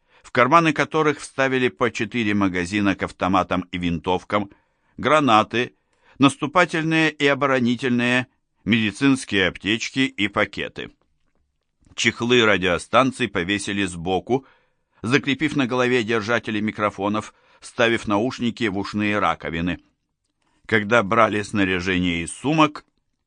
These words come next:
то оно казалось тяжёлым. На теле же тяжесть, если и ощущалась, то вполне терпимо. Специальные ботинки, наподобие кроссовок, из лёгкой и прочной кожи,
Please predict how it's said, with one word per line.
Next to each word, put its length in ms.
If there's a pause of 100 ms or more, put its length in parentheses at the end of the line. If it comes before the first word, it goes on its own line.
(120)
то 140
оно 240
казалось 480
тяжёлым. 680 (640)
На 240
теле 440
же 260 (280)
тяжесть, 420
если 260
и 120
ощущалась, 840 (500)
то 140
вполне 440
терпимо. 640 (720)
Специальные 720
ботинки, 760 (460)
наподобие 680
кроссовок, 760 (480)
из 160
лёгкой 420
и 40
прочной 500
кожи, 480